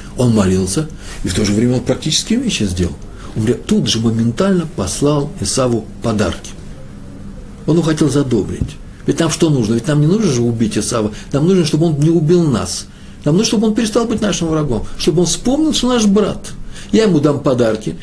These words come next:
он увидит хорошие намерения с моей стороны, и все будет, мы разойдемся миром. Он пойдет к себе, куда ему нужно идти, на Козлиную гору,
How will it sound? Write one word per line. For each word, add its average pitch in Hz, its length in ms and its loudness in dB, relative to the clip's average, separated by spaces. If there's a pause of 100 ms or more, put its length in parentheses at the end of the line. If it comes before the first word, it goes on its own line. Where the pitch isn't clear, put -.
(160)
он 170 160 4
увидит 208 240 4
хорошие 165 420 2
намерения 127 400 2
с - 80 -6
моей 160 160 2
стороны, 208 480 0 (400)
и 320 80 6
все 320 220 2
будет, 320 180 2
мы 269 160 2
разойдемся 233 420 2
миром. 202 260 4
Он 214 120 4
пойдет 220 300 2
к - 60 -6
себе, 202 280 4
куда 190 260 4
ему 165 180 2
нужно 143 360 2
идти, 196 280 0 (200)
на 156 100 2
Козлиную 151 520 4
гору, 131 480 2